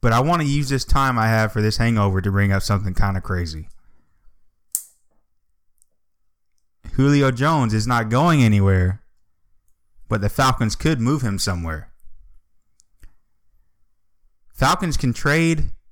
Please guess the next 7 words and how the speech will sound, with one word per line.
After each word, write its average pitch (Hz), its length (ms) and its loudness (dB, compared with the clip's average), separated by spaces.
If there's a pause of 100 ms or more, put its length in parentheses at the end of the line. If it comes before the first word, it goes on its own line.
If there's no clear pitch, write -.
(200)
Julio 151 360 2
Jones 131 480 -2
to - 80 0
the 107 60 0
New 104 140 2
England 127 260 0
Patriots. 90 640 -4